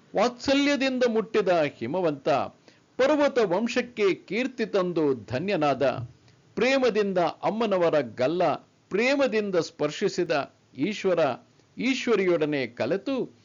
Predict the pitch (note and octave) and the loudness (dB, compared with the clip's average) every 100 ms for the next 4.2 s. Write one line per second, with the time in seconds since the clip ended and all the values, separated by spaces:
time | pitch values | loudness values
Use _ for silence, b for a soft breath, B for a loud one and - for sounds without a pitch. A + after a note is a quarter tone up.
0 | B B B A#3+ C#4+ C4 A#3+ - G3+ C4 | B B B 0 2 2 -2 0 2 2
1 | B3+ G#3+ G3+ F#3+ D#3+ - F3 A#3+ B3+ G#3 | 2 0 0 2 0 -2 -4 -4 0 0
2 | D3+ C3+ - D3+ - - D#3 D3+ C3 G#2 | 2 0 -2 -6 -4 -4 0 0 0 -4
3 | B2+ E3+ G3+ - - A2+ D#3+ D3+ B2+ B2 | -4 -2 -2 -4 -8 -4 -2 0 0 2
4 | A2 | -2